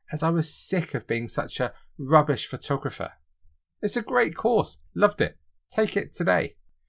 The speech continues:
Skillshare is a proud sponsor of the U K True Crime Podcast. Explore your creativity at skillshare dot com forward slash true crime and get two free months of premium membership. That's two whole months of unlimited access to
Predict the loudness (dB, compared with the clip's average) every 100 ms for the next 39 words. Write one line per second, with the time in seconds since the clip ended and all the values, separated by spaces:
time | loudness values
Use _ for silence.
0 | _ _ -10 -2 0 4 6 4 0 -6
1 | -6 2 8 8 6 2 2 2 -2 -2
2 | -2 -2 -2 -2 -2 0 0 -2 -6 _
3 | -2 2 4 6 4 2 -6 -6 -8 -10
4 | _ _ _ _ _ _ _ -6 -6 -2
5 | 2 4 4 2 2 2 2 0 2 0
6 | 0 2 2 2 -4 -4 -4 -4 0 0
7 | 0 -2 -6 2 2 2 -2 _ _ _
8 | 2 2 6 4 4 -4 -4 -4 2 6
9 | 6 2 -6 _ _ _ -2 -2 -2 -4
10 | -4 0 2 4 4 4 0 2 2 0
11 | 0 2 2 2 0 0 -6 -10 -14 _
12 | _ _ _ _ _ -2 -2 -2 -2 0
13 | 2 4 6 4 2 0 2 2 2 2
14 | 4 4 4 2 -4 -4 -4 -6